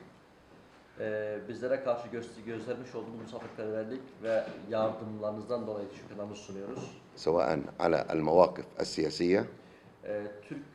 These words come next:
Speaker 1: e, devletinin, e, bizlere siyasi arenada bize göster-, e, göstermiş olduğu tutumundan dolayı
Speaker 2: أو في جميع المجالات لدعم الاقتصاد الفلسطيني
Speaker 1: ve Filistin devletinin ekonomik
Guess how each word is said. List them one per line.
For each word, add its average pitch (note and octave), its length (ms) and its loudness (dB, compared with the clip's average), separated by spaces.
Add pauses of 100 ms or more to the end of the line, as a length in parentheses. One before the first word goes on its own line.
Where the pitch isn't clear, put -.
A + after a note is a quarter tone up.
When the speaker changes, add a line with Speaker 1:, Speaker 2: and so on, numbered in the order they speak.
(260)
Speaker 1:
e, A2 320 -4
devletinin, A#2 680 -4 (200)
e, G2+ 320 -6
bizlere A#2+ 540 0
siyasi A#2 720 2 (120)
arenada A2+ 440 0
bize A2+ 140 -4
göster-, A2 300 -4
e, G#2 380 -10
göstermiş A2+ 420 -8
olduğu A2+ 240 -6 (260)
tutumundan A#2 460 -4
dolayı A2 320 -2 (260)
Speaker 2:
أو F2 180 10 (100)
في E2 60 2
جميع E2 300 6 (120)
المجالات D#2+ 540 8
لدعم D#2 320 4 (120)
الاقتصاد D#2+ 500 2
الفلسطيني D#2+ 600 0 (800)
Speaker 1:
ve A#2+ 280 4 (160)
Filistin C3 380 -6
devletinin A#2+ 600 -2
ekonomik B2 480 -4